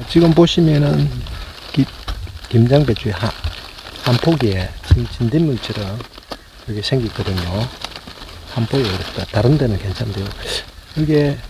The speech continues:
방제를 안 하시면은 전체적으로 번-, 번지거든요.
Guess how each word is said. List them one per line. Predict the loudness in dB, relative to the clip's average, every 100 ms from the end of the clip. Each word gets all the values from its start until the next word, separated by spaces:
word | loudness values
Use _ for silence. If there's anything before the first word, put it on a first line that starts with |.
| 0
방제를 | 2 4 4
안 | 4 2
하시면은 | 2 2 4 2 2 0 -6 -10 -10 -10 -14 -18 -20 -20 -20 -20 -20 -20 -20 -20 -20 -20 -12
전체적으로 | -2 0 0 -2 -4
번-, | 0 0 0 -6
번지거든요. | 0 2 4 2 2 -2 -6